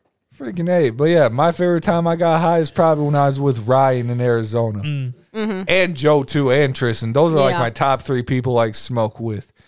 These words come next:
Speaker 2: Mm.
Speaker 3: You and
Speaker 1: But
Speaker 3: Tristan have only, are the only people I ever smoke with. Just because, like, all my friends I, that I would smoke with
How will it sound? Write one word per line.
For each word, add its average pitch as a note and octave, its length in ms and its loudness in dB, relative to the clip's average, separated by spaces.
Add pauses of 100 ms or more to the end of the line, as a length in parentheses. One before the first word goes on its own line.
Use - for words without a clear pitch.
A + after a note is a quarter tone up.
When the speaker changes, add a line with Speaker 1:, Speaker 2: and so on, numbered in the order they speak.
(280)
Speaker 2:
Mm. C#3 140 -10
Speaker 3:
You F4 140 4
and G#4 120 4
Speaker 1:
But - 40 -8
Speaker 3:
Tristan C4 260 0
have A#3 180 0
only, A#3 400 0
are A3+ 220 2
the G#3+ 180 0
only A#3+ 280 4
people F3+ 280 -6
I F3 80 -4
ever E3+ 180 -8
smoke F3 380 -12
with. E3 160 -16 (200)
Just A3+ 180 -4
because, A3 300 -2
like, G#3+ 200 -2 (140)
all A#3 260 4
my G#3+ 260 -2 (280)
friends G#3+ 520 -2
I, G3 220 -4 (280)
that F#3+ 240 -2
I F#3+ 160 -4 (120)
would G#3 240 -4
smoke D4+ 320 -2
with E4 300 -2